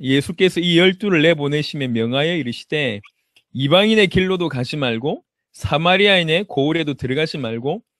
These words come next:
오히려 이스라엘 집에 잃어버린 양에게로 가라. 가면서 전파하여 말하되 천국이 가까이 왔다 하고 병든 자를 고치며 죽은 자를 살리며 나병 환자를 깨끗하게 하며 귀신을 쫓아내되 너희가 거저 받았으니 거저 주라.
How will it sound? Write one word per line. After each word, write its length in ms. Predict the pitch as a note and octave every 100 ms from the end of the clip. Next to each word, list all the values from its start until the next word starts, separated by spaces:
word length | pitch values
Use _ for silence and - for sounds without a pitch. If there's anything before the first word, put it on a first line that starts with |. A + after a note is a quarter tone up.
| _ _
오히려 320 | C#3 E3 F3+
이스라엘 500 | D3 C#3 C#3 F#3+ G3+
집에 300 | F3+ G3 F#3
잃어버린 540 | F3 A3 C4+ A3+ G3 E3
양에게로 440 | D#3+ C#3+ B2+ B2
가라. 220 | A2+ G#2+ G2 - _ _ _ _ _
가면서 520 | D#3+ G#3+ A3 G3+ F3+
전파하여 500 | - C3+ C#3 E3 D#3+
말하되 340 | C#3 C#3 C3+
천국이 500 | B2+ - D4+ B3 G3+
가까이 360 | D#3+ A#2+ D#3+ D#3
왔다 320 | C3 C#3 D3+
하고 360 | C#3 B2+ E3+ D#4 _ _ _ -
병든 380 | C3+ D#3 G#3 G#3
자를 180 | G3+ F3+
고치며 360 | F#3 F#3 E3
죽은 300 | - G#3 G3+
자를 180 | F3+ E3+
살리며 400 | - G3+ F#3+ F3
나병 400 | C3+ C3+ F#3 F#3
환자를 300 | E3+ E3+ D#3+
깨끗하게 640 | D#3+ D#3 F#3 F#3+ F3+ D#3+
하며 400 | D#3+ D#3+ D#3+ B3 _ _ _ -
귀신을 500 | D3 G3+ G3+ F#3 C3+
쫓아내되 520 | G3 - D#3+ D3+ D#3
너희가 300 | F3+ F3+ E3
거저 280 | - C#3 F3
받았으니 480 | F#3 F3+ - D3
거저 260 | - B2 D3
주라. 360 | D#3 E3 A#2+